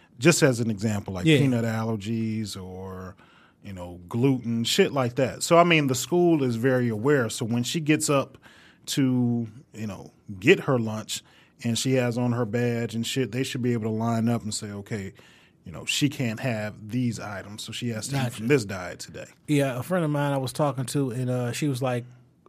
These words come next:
Speaker 2: in her son's school, like, they would have something on the door says, "Somebody in this room has a peanut allergy.
Speaker 1: Yeah,
Speaker 2: So be
Speaker 1: yeah.
Speaker 2: aware." So I'm like, maybe they should,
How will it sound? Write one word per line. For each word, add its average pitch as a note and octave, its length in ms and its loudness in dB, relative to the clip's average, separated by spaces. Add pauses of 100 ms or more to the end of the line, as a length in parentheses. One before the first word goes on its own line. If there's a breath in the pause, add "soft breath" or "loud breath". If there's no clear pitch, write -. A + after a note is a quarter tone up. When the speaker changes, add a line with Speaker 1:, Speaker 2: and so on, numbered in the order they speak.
(440)
Speaker 2:
in B2+ 120 -2
her C3+ 140 0
son's D3 400 -2
school, B2+ 380 -2
like, A#2+ 240 -2
they C3+ 160 -2
would B2+ 160 -2
have B2+ 500 -4 (140)
something C3+ 300 -2
on B2+ 100 -4
the A#2+ 120 -4
door C3+ 280 0
says, B2 380 -4
"Somebody C#3+ 360 0
in C3 80 -2
this C#3 220 -4
room C3 460 -2 (540 soft breath)
has C3+ 260 0
a B2 40 -4
peanut C#3 340 2
allergy. A2+ 480 -6
Speaker 1:
Yeah, D#3 180 8
Speaker 2:
So A#2+ 40 -2
be C3+ 60 4
Speaker 1:
yeah. B2+ 140 4
Speaker 2:
aware." A#2+ 340 -4
So C3 180 -4
I'm C3+ 120 0
like, B2 180 -2 (480 loud breath)
maybe F3+ 240 4
they F3 160 8
should, - 220 -4